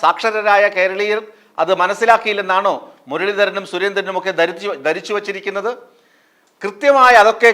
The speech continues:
കൃത്യമായി സ്റ്റഡി ചെയ്ത് റീഡ് ചെയ്യപ്പെട്ടിട്ടുണ്ട് കേരള ജനത. അതുകൊണ്ടാണ് ഈ തെരഞ്ഞെടുപ്പിൽ പാലക്കാട് ബി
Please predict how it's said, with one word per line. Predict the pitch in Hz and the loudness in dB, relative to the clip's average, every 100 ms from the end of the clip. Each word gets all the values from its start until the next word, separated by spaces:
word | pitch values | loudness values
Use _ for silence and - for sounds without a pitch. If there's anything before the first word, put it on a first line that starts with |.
| 226 | 0
കൃത്യമായി | 190 185 - 240 233 220 | -12 -6 2 4 4 2
സ്റ്റഡി | - 202 202 208 | 0 -2 -2 -4
ചെയ്ത് | 208 196 175 | -2 -2 0
റീഡ് | 226 240 240 | -2 -2 -2
ചെയ്യപ്പെട്ടിട്ടുണ്ട് | 208 214 208 202 196 185 185 185 | -2 -2 -4 -6 -8 -4 -2 0
കേരള | 185 185 180 175 | 0 0 0 -2
ജനത. | 175 160 101 - _ _ - 139 | -2 -2 -2 -6 _ _ -2 -2
അതുകൊണ്ടാണ് | 202 226 226 214 214 208 185 | 2 2 4 4 6 2 -2
ഈ | 202 202 | -8 -4
തെരഞ്ഞെടുപ്പിൽ | 180 190 208 202 196 185 | -4 -2 -6 -6 -6 0
പാലക്കാട് | 160 185 202 202 202 233 - - _ _ | 2 2 2 2 4 0 -2 -20 _ _
ബി | 143 | -10